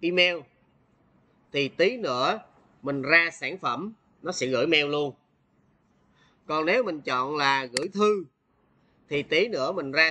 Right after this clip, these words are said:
sản phẩm là một cái file khác. Nếu mình gửi cho ba chục người, thì cái file Word mới đó, nó có ba chục trang. Bên này có một trang thôi, nhưng mà nó sẽ trộn ra thành ba mươi trang.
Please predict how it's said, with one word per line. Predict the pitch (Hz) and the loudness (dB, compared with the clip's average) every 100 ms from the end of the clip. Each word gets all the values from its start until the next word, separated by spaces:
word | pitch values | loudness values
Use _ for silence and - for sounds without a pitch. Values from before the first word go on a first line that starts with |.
| - | 0
sản | 139 | -8
phẩm | 147 117 165 202 123 | -6 -6 -8 -12 -4
là | 131 131 | 2 2
một | 123 123 120 | 0 -6 -10
cái | 185 185 | -10 -2
file | 156 147 | 0 2
khác. | 170 190 - _ _ _ _ _ 135 | 2 2 2 _ _ _ _ _ -4
Nếu | 160 226 | -2 0
mình | 156 131 | -2 -6
gửi | 120 160 | -4 -4
cho | 180 156 | 0 -2
ba | 143 160 175 175 | -2 2 2 2
chục | - 131 131 | -4 -12 -6
người, | 135 131 110 _ _ _ _ _ _ _ - | -2 -2 -4 _ _ _ _ _ _ _ -6
thì | 127 117 | -4 -4
cái | 175 - | -4 0
file | 147 131 | 0 0
Word | 117 - | -4 -4
mới | 131 170 | 0 2
đó, | 202 185 - _ - | 2 0 -4 _ -12
nó | 165 | -4
có | 165 170 | -2 -2
ba | 156 143 139 135 _ | 2 2 2 -2 _
chục | 120 104 _ - | -8 -8 _ 0
trang. | 127 127 120 _ _ _ _ _ _ _ _ _ _ | 2 2 -2 _ _ _ _ _ _ _ _ _ _
Bên | 131 143 | -6 -4
này | 123 | -4
có | 151 | -4
một | 147 113 | -4 -2
trang | 135 131 135 | 0 0 0
thôi, | 139 131 - _ _ _ - | -4 -6 -8 _ _ _ -10
nhưng | 139 | -6
mà | 117 | -6
nó | 135 | -6
sẽ | 139 135 | -4 -2
trộn | 127 95 110 | -2 -2 0
ra | 123 | -2
thành | 117 104 | -2 0
ba | 120 123 | 2 2
mươi | 127 107 | -2 0
trang. | 127 123 | 0 0